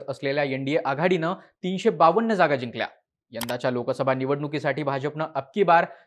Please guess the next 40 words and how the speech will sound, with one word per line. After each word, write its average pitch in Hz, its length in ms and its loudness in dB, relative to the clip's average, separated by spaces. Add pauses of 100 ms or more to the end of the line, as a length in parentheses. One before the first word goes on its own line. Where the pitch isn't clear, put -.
(140)
चारसो 208 320 4
पारचा" 170 320 4
नारा 123 200 2
दिलाय. 117 220 -2 (480)
भाजपनं 208 460 4
स्वबळावर 190 560 4
तीनशे 170 320 -4
सत्तर 180 320 -4
जागा 151 240 2
जिंकण्यासाठी 139 640 -4
योजना 135 400 -2
आखली 147 260 -4
आहे. - 100 -10 (420)
दोन 123 160 -2
हजार 127 160 2
एकोणीसचा 131 460 -4
बेस 156 340 2
धरला 170 300 4 (260)
तरी 180 120 2
भाजपला 160 520 0
तीनशे 160 380 -6
सत्तर 143 320 -4
क्रॉस 143 300 0
करण्यासाठी 143 560 -4
सदुसष्ट 175 540 -6 (160)
अधिकच्या 208 380 0
जागांची 139 380 0
गरज 120 240 -2
आहे. 117 100 -6 (420)
तर 113 60 -6
एनडीएला 131 600 2 (260)
चारशे 196 300 -2
पार 208 200 0
करण्यासाठी 170 580 -4
दोन 139 180 -2
हजार 139 160 -2
एकोणीसच्या 131 460 -6
जागा 127 240 -2
कायम 143 340 -2
राखून 190 360 0